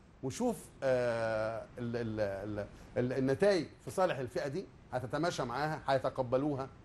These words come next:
أو مش هيتقبلوها. آه، أتمنى إنه، إنه، إنه مش بس إحنا رايحين عشان نوافق على قرارات، لكن رايحين عشان نعيش القرارات دي، نعيش حالتها ونعرف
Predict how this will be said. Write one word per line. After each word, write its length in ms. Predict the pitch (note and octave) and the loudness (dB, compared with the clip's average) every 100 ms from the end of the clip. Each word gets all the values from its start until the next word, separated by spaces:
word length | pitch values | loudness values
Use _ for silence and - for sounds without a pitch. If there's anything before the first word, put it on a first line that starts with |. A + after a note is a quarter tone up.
| - - - | -20 -10 -2
أو 100 | D3+ | 0
مش 200 | D3+ C3+ | 0 0
هيتقبلوها. 680 | C3 C3 B2+ B2 C3 C3 A#2+ - - - - - - | 0 0 -2 0 0 -2 -4 -10 -20 -20 -20 -8 0
آه، 340 | B2 B2 A2+ - - - - - | 2 4 0 -4 -20 -20 -16 -8
أتمنى 480 | A#2+ F3+ C#4+ B3 G3+ | -2 2 4 4 2
إنه، 280 | E3 D#3 E3 | 2 2 0
إنه، 280 | C#3+ C#3 B2+ | 0 0 0
إنه 160 | C3 C3+ | 0 0
مش 180 | D3 C#3 | 0 2
بس 380 | A#3 B3 - - | 2 0 -2 -8
إحنا 220 | B2 C3+ | -4 0
رايحين 320 | B2+ A#2+ E3+ | 0 0 -2
عشان 260 | B2 D#3+ D3+ | 0 0 2
نوافق 320 | C#3+ D#3 A#2+ | 4 2 0
على 140 | A#2+ | -4
قرارات، 380 | - B2+ D3 B3+ - - - - - | -2 -2 0 -2 -6 -20 -20 -14 0
لكن 320 | B2+ B2+ B2+ | 2 2 0
رايحين 320 | B2+ A#2 F3 | 0 0 -2
عشان 480 | B2 B2+ E3+ F#3+ F#3+ - - - - - - - - - - - | 0 -2 0 0 0 -8 -20 -20 -20 -20 -20 -20 -20 -16 -16 -6
نعيش 280 | C3+ F#3 A#3 | 0 2 2
القرارات 380 | - E3 D3+ D#3 | 2 4 4 4
دي، 160 | B2 B2+ - - G2+ | 2 -8 -10 -18 -4
نعيش 220 | E3 - | -2 -2
حالتها 320 | C3+ E3+ - | 0 -2 2
ونعرف 380 | F3 F3 F#3+ F3 | 2 4 4 2